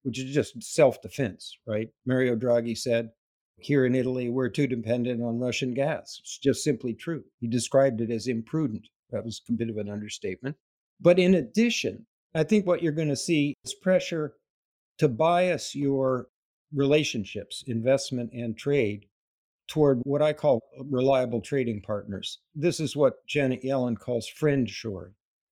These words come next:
And so I think that, and this does push us a little bit into the direction of the kind of spheres of influence structures that we talked about before.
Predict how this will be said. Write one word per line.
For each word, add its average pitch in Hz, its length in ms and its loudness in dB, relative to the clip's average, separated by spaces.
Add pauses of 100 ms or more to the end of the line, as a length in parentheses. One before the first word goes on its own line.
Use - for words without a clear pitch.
(360)
And 143 120 0
so 147 220 4
I 139 80 4
think 165 280 -2
that, 151 160 -2 (140)
and 135 180 -2
this 170 180 2
does 165 260 0
push - 300 -4
us 127 160 -6
a 139 40 0
little 131 220 0
bit 117 220 -4
into 120 240 -4
the 127 80 -2
direction 123 580 -4
of 104 220 -8
the 113 180 -6 (160)
kind 139 160 2
of 110 100 -2
spheres 135 580 0
of 110 100 -2
influence 120 800 -8 (440)
structures 123 600 -2
that 117 160 -4
we 110 100 -2
talked 110 320 -4
about 113 160 -8
before. - 300 -18